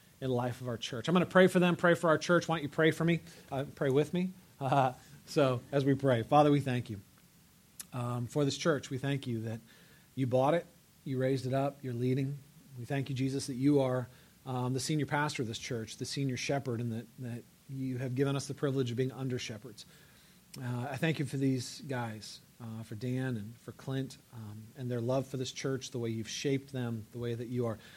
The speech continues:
molding them in grace for service and leadership.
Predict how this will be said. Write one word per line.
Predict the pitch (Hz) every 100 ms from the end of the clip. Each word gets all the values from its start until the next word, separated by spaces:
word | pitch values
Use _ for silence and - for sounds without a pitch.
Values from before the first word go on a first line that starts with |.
| - -
molding | 131 139 135 139 117
them | 127 117 120
in | 117 107
grace | 120 131 131 - - - _ -
for | 110 107
service | 101 - 143 139 120 - - -
and | 117 113 117 123
leadership. | 127 123 127